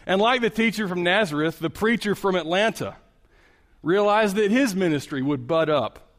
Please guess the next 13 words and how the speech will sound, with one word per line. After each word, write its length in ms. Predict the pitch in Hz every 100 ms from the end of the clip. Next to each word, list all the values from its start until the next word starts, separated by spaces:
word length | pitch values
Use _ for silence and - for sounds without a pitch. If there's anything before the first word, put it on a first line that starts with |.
| -
against 380 | 139 165 139
some 180 | - 156
types 320 | 143 160 127
of 120 | 135 -
people 400 | 143 135 113 - - _ -
and 140 | 135
rub, 380 | 156 175 170 160
and 260 | 135 143
rub 300 | 165 190 160
them 200 | 165 170
the 100 | 156
wrong 300 | 156 160 160
way 420 | 143 170 165 -